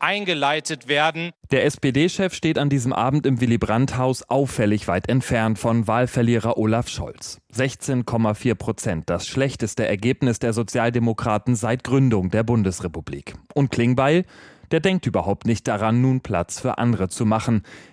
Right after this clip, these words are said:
Speaker 2: Im Gegenteil, es ehre ihn.
Speaker 1: Dass das Präsidium gerade einstimmig vorgeschlagen hat,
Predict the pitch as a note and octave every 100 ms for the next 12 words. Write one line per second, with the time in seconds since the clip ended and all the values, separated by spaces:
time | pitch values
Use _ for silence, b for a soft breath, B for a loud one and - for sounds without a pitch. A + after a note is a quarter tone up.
0 | B D#3 C#3+ A#2+ F#2 - D2+ B1+ - _
1 | A2 G#2+ D3 C#3+ A2 A2+ A2 G#2+ G2+ -
2 | G#2+ G#2 - - A2 - A#2+ G#2+ A#2 A#2
3 | G#2 G#2+ A2 G2+ A2 - A2+ - A#2 A2
4 | G#2 A#2+ G#2+ G#2+ G#2+ G2+